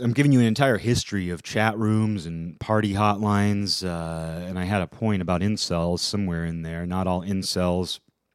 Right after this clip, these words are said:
uh, but, uh, I don't know. Well, just,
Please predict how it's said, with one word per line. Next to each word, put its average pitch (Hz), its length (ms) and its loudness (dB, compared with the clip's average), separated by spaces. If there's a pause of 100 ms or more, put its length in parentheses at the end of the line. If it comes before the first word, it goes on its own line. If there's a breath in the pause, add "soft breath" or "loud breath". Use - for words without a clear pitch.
(540)
uh, 90 280 -6
but, 95 240 -6
uh, 92 340 -4 (1900 loud breath)
I 156 100 2
don't 151 120 8
know. 101 140 4
Well, 117 80 6
just, 143 240 0